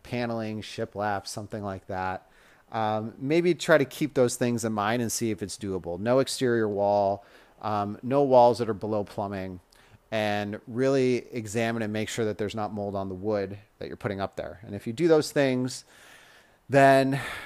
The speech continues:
I know it can look pretty, so if you really want to, you could do it. But just keep in mind that you really have to keep, uh, eye on these types of water issues, and you really need to look at that, that shiplap and that wood paneling often and really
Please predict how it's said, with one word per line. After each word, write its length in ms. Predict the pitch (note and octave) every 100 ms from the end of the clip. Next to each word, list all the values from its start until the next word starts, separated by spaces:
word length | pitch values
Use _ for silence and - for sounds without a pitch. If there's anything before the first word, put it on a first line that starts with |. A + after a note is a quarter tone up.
| - - -
I 160 | C3 B2+
know 240 | B2+ B2+
it 100 | B2+
can 160 | - C3
look 160 | B2+
pretty, 320 | - A#2 G#2+ G#2+
so 180 | -
if 120 | G2+ A2+
you 60 |
really 260 | G#2 A#2 B2
want 260 | A2 G#2
to, 100 | -
you 140 | G#2+ G2
could 160 | G#2+
do 200 | G2 F#2
it. 100 | F2+
But 80 | G2+
just 200 | A2+ -
keep 160 | - B2
in 100 | C3
mind 360 | D#3 C#3+ A#2
that 100 | G#2+
you 120 | G#2 G#2
really 220 | A#2 A#2+
have 120 | A2+
to 80 | A#2
keep, 320 | - A#2+ A2+ _ - - _ -
uh, 220 | A2 G#2+ -
eye 320 | A#2 C#3 D3 A2+
on 180 | G#2
these 180 | G#2+ G#2
types 280 | - G#2 -
of 80 | G2+
water 400 | G#2 B2 C3+ G2
issues, 400 | - F#2 F#2 F2+
and 80 | G2
you 100 | G2
really 360 | G#2+ A#2+ A#2+
need 140 | A2+ G#2+
to 60 |
look 280 | G2 A#2+ B2
at 100 | A#2+
that, 300 | G2 G2+ - _ A#2
that 300 | G2+ F#2 -
shiplap 540 | - C3+ C3 G#2 F#2
and 100 | G#2+
that 80 | F#2
wood 180 | G2+ C3
paneling 420 | B2+ G#2 F#2+ F#2+
often 440 | - A2 B2+ G2+ F#2+
and 160 | F2+
really 400 | G2+ A2+ A2+ G#2+